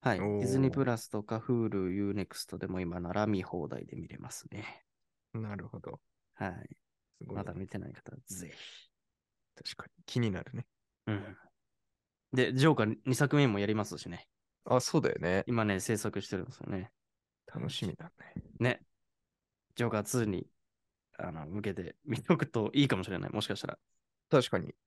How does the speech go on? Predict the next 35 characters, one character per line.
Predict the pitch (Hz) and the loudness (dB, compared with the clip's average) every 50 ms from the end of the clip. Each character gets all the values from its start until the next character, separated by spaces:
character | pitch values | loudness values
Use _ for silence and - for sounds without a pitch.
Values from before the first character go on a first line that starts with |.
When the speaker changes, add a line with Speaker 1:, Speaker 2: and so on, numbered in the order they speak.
| _ | _
Speaker 1:
う | - 123 | 2 4
ん。 | 127 | 6
Speaker 2:
見 | 131 113 104 | 8 6 6
よ | 101 - | 4 2
う | |
か | - 151 147 143 143 135 - - _ _ _ | 4 6 8 8 8 8 4 0 _ _ _
な。 | 120 117 110 | -2 0 0
Speaker 1:
ね、 | 101 | 2
ま | 98 98 95 | 2 0 0
だ | 87 92 | 0 -2
見 | 95 92 | -2 -2
て | - 87 | -4 -4
な | 82 67 | -4 -4
い | 69 | -6
方 | 71 - - - - | -8 -10 -12 -14 -14
は。 | - - - _ _ _ _ _ _ _ _ _ _ _ _ _ _ _ _ _ _ _ _ _ _ _ _ _ _ - | -14 -14 -20 _ _ _ _ _ _ _ _ _ _ _ _ _ _ _ _ _ _ _ _ _ _ _ _ _ _ -4
は | - - 143 131 | 2 4 4 4
い。 | 120 - - _ _ _ _ _ _ _ _ _ _ _ _ _ _ _ _ - | 4 2 -2 _ _ _ _ _ _ _ _ _ _ _ _ _ _ _ _ -6
僕 | - 110 107 - 107 | -4 -4 -2 0 0
も | 104 101 90 | 0 0 0
こ | - - 107 | -2 -2 -2
の | 98 92 85 - - _ _ _ _ - | -2 -2 -2 -4 -6 _ _ _ _ -10
三 | - - 127 110 92 | -4 0 0 0 0
本 | - - | -2 -6
で | - - | -10 -6
す | - - | 0 2
ね。 | 127 123 113 - - - _ _ - - | 2 2 2 -2 -6 -14 _ _ -16 -16
直 | - - - | -14 -12 -10
近 | - 117 92 | -8 -8 -6
で | 90 | -8
は。 | - - - | -8 -8 -6
Speaker 2:
う | |
ん。 | - - - 107 101 101 95 - _ _ _ _ _ _ _ _ _ _ _ _ | -4 -2 0 0 0 0 -2 -2 _ _ _ _ _ _ _ _ _ _ _ _
Speaker 1:
は | - - | -12 -12
い。 | - - 78 67 | -10 -10 -12 -12